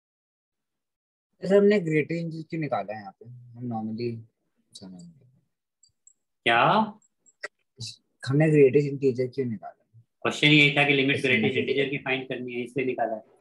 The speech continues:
Speaker 1: तो brackets indicate करते हैं कि हमने ग्रेटेस्ट integer
Speaker 2: Yes,
Speaker 1: निकालना है।
Speaker 2: ये ब्रैकेट greatest integer का होता है। इसका मतलब है greatest integer of x।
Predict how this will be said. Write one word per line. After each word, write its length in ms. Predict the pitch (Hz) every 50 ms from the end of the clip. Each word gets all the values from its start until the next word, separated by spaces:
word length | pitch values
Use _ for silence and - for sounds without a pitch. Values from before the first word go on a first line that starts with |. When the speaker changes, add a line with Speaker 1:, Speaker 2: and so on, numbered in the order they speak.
| _ _ _ _ _ _ -
Speaker 1:
तो 180 | 175 190 202 190
brackets 680 | 151 160 160 151 143 139 - 180 180 175 151 - 135
indicate 400 | 143 147 143 143 143 156 151 -
करते 220 | 156 143 - 156
हैं 40 | 147
कि 60 | 151 151
हमने 220 | 147 147 147 139
ग्रेटेस्ट 360 | 127 123 113 107 120 123 120
integer 240 | 120 120 123 117 120
Speaker 2:
Yes, 60 | 113
Speaker 1:
निकालना 360 | 117 131 131 - - 104 110
है। 60 | 117 117 123
Speaker 2:
ये 80 | 127
ब्रैकेट 380 | 127 131 127 127 127 143 - 127
greatest 360 | 131 131 131 131 143 127 135
integer 340 | 131 117 - 123 120 120 113
का 100 | - 120
होता 280 | 107 95 - - - 85
है। 160 | - _ _ _ _ _ _ _ _ _ _ _ _ _ _ _ _ _ _ _ - - 117
इसका 240 | 113 - - 143 139
मतलब 280 | 147 - 143 143 139
है 180 | 135 135 135 -
greatest 380 | - - 127 - 151 139 -
integer 280 | 143 127 135 127 127 127
of 180 | 131 - - 123
x। 240 | 110 - - -